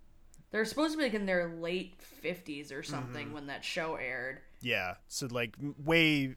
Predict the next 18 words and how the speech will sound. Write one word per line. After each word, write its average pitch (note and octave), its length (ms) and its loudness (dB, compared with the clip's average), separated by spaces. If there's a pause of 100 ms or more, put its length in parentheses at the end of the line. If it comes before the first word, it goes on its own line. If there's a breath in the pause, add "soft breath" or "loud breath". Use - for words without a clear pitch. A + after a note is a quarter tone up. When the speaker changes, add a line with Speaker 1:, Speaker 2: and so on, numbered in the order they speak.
Speaker 2:
out D#3 220 8
of C#3+ 160 2
your, B2 380 -2
uh, F#3+ 80 4 (240)
granted, C#3 460 6
a D3 80 -4
lot D#3+ 180 10
of D3+ 100 8
it D3 80 6
has C3+ 260 6
to D3+ 100 4
do F#3 200 4
with D3+ 140 2
lifestyles C3 960 4
and, A#2 260 -8 (400 loud breath)
you C3+ 120 -4
know, A#2 140 -2
just A2+ 340 -4